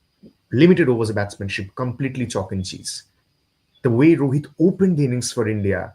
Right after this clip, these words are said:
defined Rohit's caliber as a test batter। রোহিতের খিদে নিয়ে কোনো প্রশ্ন নেই। আগের বারের বিজিটিতে চলে যাওয়া, অস্ট্রেলিয়া ওরকম হার্ড কোয়ারেন্টিনে থাকা, কোনো রকম ম্যাচ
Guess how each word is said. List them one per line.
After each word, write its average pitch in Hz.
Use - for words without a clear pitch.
defined 135
Rohit's 107
caliber 117
as 101
a 98
test -
batter। -
রোহিতের 190
খিদে 180
নিয়ে 208
কোনো 175
প্রশ্ন 117
নেই। 95
আগের 151
বারের 165
বিজিটিতে 160
চলে 139
যাওয়া, 104
অস্ট্রেলিয়া 135
ওরকম 139
হার্ড 143
কোয়ারেন্টিনে 139
থাকা, 101
কোনো 160
রকম 175
ম্যাচ 139